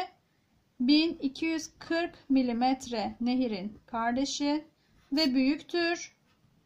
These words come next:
Bin milimetre ile Ezgi'nin boyundan derim. Yetmiş milimetre artı otuz santimetre artı kırk metre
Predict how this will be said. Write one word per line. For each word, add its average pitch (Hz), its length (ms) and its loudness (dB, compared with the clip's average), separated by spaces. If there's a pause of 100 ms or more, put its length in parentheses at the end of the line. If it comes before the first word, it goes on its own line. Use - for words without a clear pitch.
(520)
Bin 320 640 4
milimetre 247 1000 0
ile 240 420 0 (1500)
Ezgi'nin 240 800 -2
boyundan 226 640 0 (180)
derim. 214 220 -4 (3000)
Yetmiş 392 520 2
milimetre 262 520 0
artı 339 480 0
otuz 330 300 -4
santimetre 247 720 -2
artı 311 720 -2
kırk 392 260 -4
metre 262 540 0